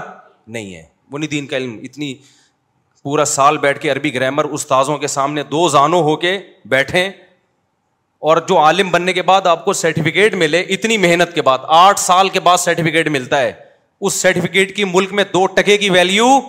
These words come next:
نہیں ہے۔ تو آج کل کے جو نئے نئے اسکالرز آ رہے ہیں نا، جو علماء ایسے، مولوی ایسے، ان کو پتہ ہے آٹھ سال ہم نے پراپر وے میں علم حاصل کیا، اور سرٹیفکیٹ ایسا جس کی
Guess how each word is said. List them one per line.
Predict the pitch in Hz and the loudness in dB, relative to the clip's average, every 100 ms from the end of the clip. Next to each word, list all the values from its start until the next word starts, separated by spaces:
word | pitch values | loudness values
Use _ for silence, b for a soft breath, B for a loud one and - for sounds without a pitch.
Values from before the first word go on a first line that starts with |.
| - - | -10 -14
نہیں | 131 147 131 95 | -4 -2 -4 -8
ہے۔ | 80 - | -12 -4
تو | |
آج | 131 185 | 0 0
کل | - 226 | 0 -6
کے | 233 220 | -6 -4
جو | 214 | -4
نئے | 156 170 | -2 -2
نئے | 208 208 | -2 -4
اسکالرز | - 170 185 185 | -2 0 0 2
آ | 165 | 2
رہے | 156 | 0
ہیں | 233 | -4
نا، | |
جو | 254 202 | -6 -4
علماء | 170 175 180 | 0 0 0
ایسے، | 175 170 170 | -4 -6 -6
مولوی | 156 170 180 | -4 -4 -4
ایسے، | 165 147 190 208 b b b | -2 -2 -6 -10 b b b
ان | 226 | -6
کو | 240 | -2
پتہ | 247 208 240 | 0 2 2
ہے | 233 | 4
آٹھ | 202 220 | 4 4
سال | - 202 214 | 2 2 2
ہم | 185 190 | 0 -2
نے | 214 | -6
پراپر | - 156 165 240 | -2 0 2 2
وے | 196 185 | 2 -2
میں | 190 175 | -2 -2
علم | 190 190 | -2 -2
حاصل | 156 151 185 | -2 -2 -4
کیا، | 170 151 156 | -8 -2 -2
اور | 170 175 | 2 0
سرٹیفکیٹ | 160 185 185 180 185 214 214 | 0 -2 -2 -4 -2 -2 2
ایسا | 175 180 | 0 0
جس | 202 190 | -2 -4
کی | - 233 | -6 -8